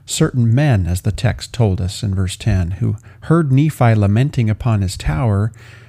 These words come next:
quote, "which was in the garden of Nephi,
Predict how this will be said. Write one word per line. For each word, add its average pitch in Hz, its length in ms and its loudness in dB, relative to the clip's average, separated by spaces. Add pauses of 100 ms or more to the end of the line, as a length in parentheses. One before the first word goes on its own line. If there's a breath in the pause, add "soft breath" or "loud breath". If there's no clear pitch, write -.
(180 loud breath)
quote, - 340 2 (120)
"which 151 260 0
was 135 120 2
in 139 140 2
the 120 80 4
garden 139 460 0
of 120 120 0
Nephi, 98 640 0